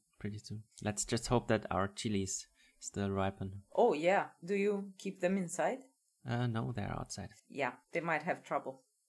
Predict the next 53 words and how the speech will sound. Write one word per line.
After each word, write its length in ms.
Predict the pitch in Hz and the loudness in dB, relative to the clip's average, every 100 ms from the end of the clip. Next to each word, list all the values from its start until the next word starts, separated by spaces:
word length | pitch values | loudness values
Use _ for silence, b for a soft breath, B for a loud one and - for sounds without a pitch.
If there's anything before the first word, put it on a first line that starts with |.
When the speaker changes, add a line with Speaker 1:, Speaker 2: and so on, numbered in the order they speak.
| _ _ - | _ _ -12
Speaker 1:
<laughs> 600 | 92 - 87 104 - - | -10 -8 -8 -8 -8 -4
Let's 200 | 113 - | -4 -4
see. 220 | - - _ - | -8 -10 _ -8
Speaker 2:
<laughs> 480 | 294 269 403 - 427 | -4 0 0 2 4
Speaker 1:
I 40 | |
mean, 160 | 156 139 | 6 6
you 80 | |
can 200 | 131 131 | 6 4
pick 240 | 113 123 - | 6 4 4
them 140 | 101 | 0
green 400 | 104 107 98 95 - | 2 2 2 0 -6
and 140 | 98 | -6
they 80 | 95 | -6
should 240 | - 101 | -6 -8
be 80 | - | -6
hot 220 | 98 98 | -8 -6
enough 200 | 98 95 - | -6 -6 -8
as 120 | - | -12
well. 180 | 95 101 - _ - | -10 -10 -12 _ -2
All 220 | 127 160 | 0 2
right. 460 | 175 180 117 - - - | 4 4 2 -2 -8 -6
So, 560 | - - 180 170 117 98 - | 0 6 8 8 6 2 2
uh, 240 | 135 135 131 | 8 10 10
this 180 | 131 - | 6 4
time 260 | 143 143 | 4 6
we 140 | 135 135 | 4 6
are 40 | |
not 180 | 127 127 | 4 4
going 180 | 113 120 | 2 2
to 120 | - | 2
talk 220 | 123 117 | 0 0
about 360 | - 117 107 - | 2 2 2 -2
what 280 | 95 117 104 | 2 2 4
we 80 | |
did, 280 | 110 117 107 - | 4 4 2 -2
uh, 280 | 107 104 101 | -2 0 -2
since 300 | - 117 - | -2 -2 -2
the 100 | 113 | 0
last 280 | 101 110 - | 2 2 -2
episode. 520 | - 127 151 143 127 - - | -8 -2 2 2 0 -8 0
Uh, 260 | 110 107 104 - - b b b b - | 2 4 2 -4 -18 b b b b -4
instead, 380 | 117 - 113 117 | 0 4 4 6
we 160 | 117 | 6
are 100 | 107 | 6
trying 300 | 104 113 104 104 | 4 4 4 2
to 220 | 113 101 B B B _ | 0 0 B B B _
tackle 340 | - 120 117 | -4 2 2
some 220 | 113 113 | 4 4
of 140 | 113 107 | 4 2
the 80 | 107 | -2
topics 520 | - 107 117 101 - | 0 0 0 0 0
that 200 | 104 104 | 0 2
we, 300 | 104 101 | 2 0